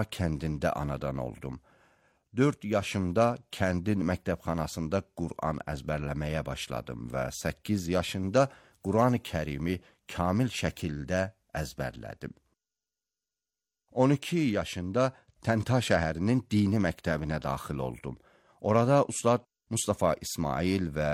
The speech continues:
Şeyx Mahmud Əli Əlbənnai ilə həmsinif və dost idim.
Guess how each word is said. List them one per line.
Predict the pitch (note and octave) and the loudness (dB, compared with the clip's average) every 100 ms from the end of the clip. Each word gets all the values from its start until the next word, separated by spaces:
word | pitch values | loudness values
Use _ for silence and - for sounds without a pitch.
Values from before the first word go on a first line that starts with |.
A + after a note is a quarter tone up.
| C#2+ | 0
Şeyx | - F2 E2 - _ | -2 -2 -2 -6 _
Mahmud | F#2 F#2+ F2+ - | -2 0 -2 -2
Əli | - E2 | -4 0
Əlbənnai | D#2+ C#2 D#2 D#2 G2+ F2 D#2 | 0 -2 -2 2 2 2 0
ilə | D2 F2+ F#2 - - | 0 2 0 -4 -4
həmsinif | F2 F2 - - F2+ A2+ - | 0 0 0 0 4 4 2
və | - F2 F#2+ G#2 _ | 0 0 0 -6 _
dost | C3 A2+ - - | 0 0 -2 -8
idim. | - - C2+ | -14 -10 -10